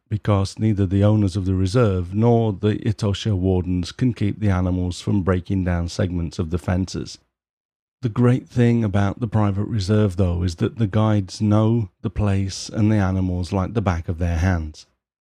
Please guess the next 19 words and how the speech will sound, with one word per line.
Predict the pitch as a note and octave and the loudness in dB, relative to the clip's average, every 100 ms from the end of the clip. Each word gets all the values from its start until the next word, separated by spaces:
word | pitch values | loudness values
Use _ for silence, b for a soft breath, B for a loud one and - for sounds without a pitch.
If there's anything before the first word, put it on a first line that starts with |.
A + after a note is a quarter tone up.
| _ _ _ _ | _ _ _ _
I | B2 | 0
don't | C#3 C#3 | 2 2
want | C3 C3 C3+ | 4 2 2
to | A#2+ | -6
play | - A2+ A2 | -2 0 0
down | F#2+ G#2 A2 G#2+ | 2 2 2 2
the | G2+ | 2
knowledge | G2+ A#2 G#2+ G2 F2+ | 4 2 2 -2 -4
that | G#2+ G2+ | 0 2
our | G2 G2 | 2 -2
two | - A#2+ | 0 2
main | A2 G2 G2 | 4 2 2
guides | F#2 G#2 G2+ F#2 | 2 2 0 0
and | F#2+ | 2
drivers | F2+ G#2 A2+ F2+ F2 | 2 2 2 0 -2
for | - | -2
the | F2+ | -2
trip | F2+ A#2 A2 G2+ | 0 0 0 -2
have. | E2 D2 | -4 -4